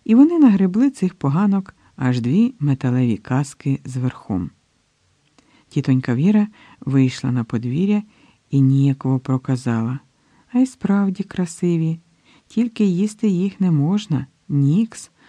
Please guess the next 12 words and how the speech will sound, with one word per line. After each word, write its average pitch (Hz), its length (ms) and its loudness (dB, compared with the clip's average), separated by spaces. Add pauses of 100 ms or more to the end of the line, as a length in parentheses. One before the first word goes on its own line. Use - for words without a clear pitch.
(140)
розчепірила 127 800 -4
губи 196 420 -2 (420)
і 127 80 -2
затулила 131 580 0
їх 123 240 0
долонею, 151 500 2
показуючи, 165 840 -4 (320)
що - 200 -6
це 165 220 -2
не 175 140 2
їстивні 180 640 2
гриби. 104 400 -6